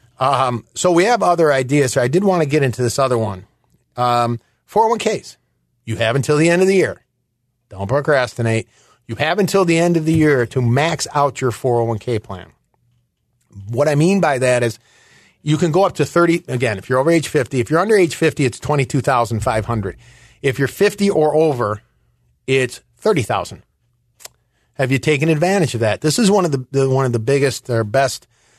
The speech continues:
um, uh, one of them, the plans out there that allows you to put a large chunk of money. And by the way, you can do Roths too in your four oh one K. Almost all plans offer that. You wanna check on that.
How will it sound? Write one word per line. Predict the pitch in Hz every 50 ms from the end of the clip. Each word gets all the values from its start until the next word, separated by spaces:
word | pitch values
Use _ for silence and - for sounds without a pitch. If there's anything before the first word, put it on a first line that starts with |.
| _ _ _ _ _ -
um, | 120 120 117 117 113 113 113 113 104 - _ _ _ _ _ _ _ 131 110 - - -
uh, | 135 156 156
one | - 135 139 170 196 180
of | 147 120 104
them, | 123 117 113 110 110 101 _ _ _ -
the | 135 135 131 117
plans | - - 160 175 175 180 156 135
out | 139 131 117
there | 127 131 123
that | 123 131 123
allows | 120 120 120 127 139 160 185 190 185 160 127 123
you | 131 127 120 117 113
to | - 117
put | 107 - 175 175 147
a | 127
large | 120 123 135 131 135 143 131 - -
chunk | - 147 135 117 -
of | 120 110
money. | 120 127 127 123 113 104 95 - _ _ _ _ _ _ _ _ _ _ _ _ _ -
And | 135 131 123
by | 127 156 165 180
the | 180 180
way, | 170 170 165
you | 151 147
can | 135 - 139
do | 127 131 123
Roths | 117 123 127 117 110 101 - -
too | - - 117 92 87 - _ _ _ _ _ _ _ _ _ _ -
in | 180 180 180 180
your | 160 -
four | - - 151 131 127
oh | 123
one | 123 117 110
K. | - 127 107 101
Almost | 107 120 123 117 - -
all | 156 151 139
plans | - - 143 131 120 110 110
offer | 113 117 120 104 113 110
that. | 113 110 107 107
You | 117 113
wanna | 120 120 120 117
check | 104 - - 131 117 - -
on | 98 92 92
that. | 95 92 90 92 -